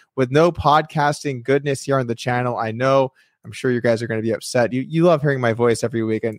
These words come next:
I, you find comfort in it, I'm sure. Either way, I will be gone. When I get back, we'll get, uh,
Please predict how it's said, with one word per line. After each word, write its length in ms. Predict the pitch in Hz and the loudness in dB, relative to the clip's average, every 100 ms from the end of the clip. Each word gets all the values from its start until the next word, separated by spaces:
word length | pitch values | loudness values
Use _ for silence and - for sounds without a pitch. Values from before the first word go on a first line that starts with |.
| - | -8
I, 200 | - - | -10 -10
you 80 | 143 | -6
find 240 | 139 147 127 | -2 0 -2
comfort 340 | 123 113 113 | -8 -6 -6
in 140 | 110 | -6
it, 60 | 110 | -6
I'm 120 | 107 | -8
sure. 280 | 110 139 123 - - | -8 -2 -2 -4 -2
Either 240 | 226 214 202 | 0 2 4
way, 280 | 202 190 180 - - - | 4 4 0 -10 -8 0
I 160 | 160 | 2
will 160 | 175 185 | 2 2
be 100 | 156 | 0
gone. 400 | 147 151 156 147 | 2 4 4 2
When 100 | 131 | -2
I 60 | |
get 400 | 131 127 156 170 | -2 0 2 2
back, 340 | - 151 151 - | 2 2 2 -2
we'll 120 | 123 | -2
get, 180 | 135 - _ _ | -2 -2 _ _
uh, 220 | 123 113 | -6 -6